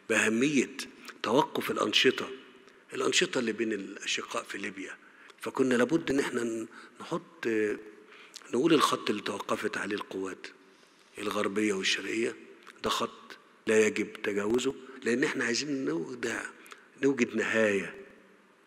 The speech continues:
للصراع في ليبيا، ونتمنى إن يبقى في نهاية للصراع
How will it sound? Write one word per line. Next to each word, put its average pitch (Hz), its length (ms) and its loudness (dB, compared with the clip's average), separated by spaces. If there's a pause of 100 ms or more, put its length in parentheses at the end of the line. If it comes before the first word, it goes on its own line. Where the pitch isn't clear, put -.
للصراع 95 560 -2
في - 160 -12
ليبيا، - 280 -16 (500)
ونتمنى 135 680 4 (500)
إن 107 80 -2
يبقى 110 220 0
في 139 180 2
نهاية 117 320 2
للصراع 107 560 0